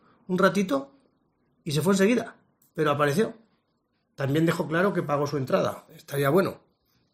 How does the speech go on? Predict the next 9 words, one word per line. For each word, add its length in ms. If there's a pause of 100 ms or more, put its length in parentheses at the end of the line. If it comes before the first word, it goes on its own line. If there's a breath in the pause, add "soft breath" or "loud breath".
(320)
No, 840 (280)
no 420
tiene 180
por 160
qué 100
no 100
pagar 180
la 80
entrada. 400